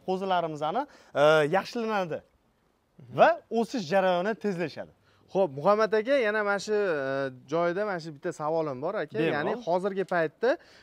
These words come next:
Speaker 2: уже bahor fasl almashyapti.
Speaker 1: Mhm.
Speaker 2: Fasl almashayotganda shabadalanish,
Speaker 1: To'ppa
Speaker 2: burun oqish,
Speaker 1: Mhm.
Speaker 2: qo'tir kasalliklari,
Speaker 1: To'ppa
Speaker 2: har
Speaker 1: to'g'ri.
Speaker 2: xil, e, misol, yuqumli kasalliklar уже qo'ylarda уже kuzatiladida.
Speaker 1: Aha, aha.
Speaker 2: E,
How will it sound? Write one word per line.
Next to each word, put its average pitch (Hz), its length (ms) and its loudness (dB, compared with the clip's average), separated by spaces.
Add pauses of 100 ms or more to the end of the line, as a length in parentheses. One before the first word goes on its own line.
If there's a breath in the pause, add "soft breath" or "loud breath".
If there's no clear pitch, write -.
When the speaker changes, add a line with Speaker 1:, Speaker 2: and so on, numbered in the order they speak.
(120)
Speaker 2:
уже 147 160 -6
bahor 151 360 -2
fasl 165 380 -6
almashyapti. 127 600 -4
Speaker 1:
Mhm. 147 60 -4
Speaker 2:
Fasl 160 280 -4
almashayotganda 143 720 -6 (260 soft breath)
shabadalanish, 139 920 -2 (200 soft breath)
Speaker 1:
To'ppa 135 160 -10
Speaker 2:
burun 170 260 -2
oqish, 127 580 -2
Speaker 1:
Mhm. 107 140 -14
Speaker 2:
qo'tir 180 320 -2
kasalliklari, 131 720 -4
Speaker 1:
To'ppa 123 160 -2
Speaker 2:
har 170 140 2
Speaker 1:
to'g'ri. - 60 -8
Speaker 2:
xil, 170 200 0
e, 127 220 -6
misol, 131 240 -8
yuqumli 151 340 -6
kasalliklar 165 760 -4 (320 soft breath)
уже 165 120 -8
qo'ylarda 175 520 0
уже 190 120 -6
kuzatiladida. 170 680 0
Speaker 1:
Aha, 123 340 -10
aha. 120 500 -4
Speaker 2:
E, 123 60 -12